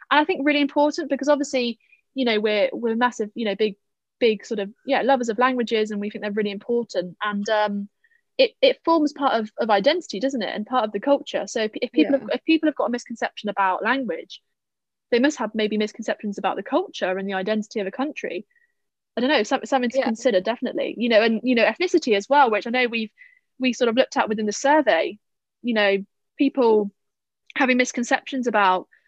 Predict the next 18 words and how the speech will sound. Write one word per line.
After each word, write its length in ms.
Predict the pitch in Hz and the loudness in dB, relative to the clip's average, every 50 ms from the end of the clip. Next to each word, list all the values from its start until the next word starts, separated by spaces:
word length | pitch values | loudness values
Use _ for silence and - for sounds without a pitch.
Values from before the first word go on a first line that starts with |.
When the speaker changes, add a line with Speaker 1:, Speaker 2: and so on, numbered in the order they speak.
| _ _ _ - | _ _ _ -2
Speaker 1:
um, 400 | 220 208 202 202 196 196 190 185 | 0 2 2 0 0 -2 -6 -4
yeah, 200 | - 247 269 240 | 2 2 2 4
different, 280 | 214 262 262 269 220 - | 4 2 0 0 -6 -2
different 280 | - 277 - 269 233 - | -2 -2 -2 -2 -6 -6
ethnicities 560 | 233 - - 294 - 320 - 277 240 226 220 | -6 -4 -6 -4 -4 -4 -4 -2 -4 -2 -2
and, 200 | 214 208 208 196 - | -4 -4 -4 -4 -4
and 120 | 214 202 | -4 -2
races 440 | 208 226 240 277 - - 220 208 - | 0 0 0 -2 -2 -4 -6 -6 -2
that, 240 | - 196 185 - - _ _ _ _ _ | -2 -2 -2 -2 -6 _ _ _ _ _
that 80 | - | -6
are 100 | 202 220 | -2 0
in 140 | 220 208 208 | 0 0 0
Brazil. 580 | 196 202 196 202 220 262 269 - - - - 202 _ _ _ _ _ _ _ _ | -2 -2 -2 0 0 0 0 -2 -2 -6 -8 -14 _ _ _ _ _ _ _ _
It's 220 | - 254 294 - - | -8 -8 -8 -4 0
so 140 | - 339 330 302 | 2 2 4 4
interesting. 560 | 330 339 - 349 294 - - - 202 196 190 | 2 0 0 0 -2 -2 -4 -10 -8 -6 -4
You 100 | 208 220 | -4 0
know, 220 | 233 226 214 214 | 2 2 2 2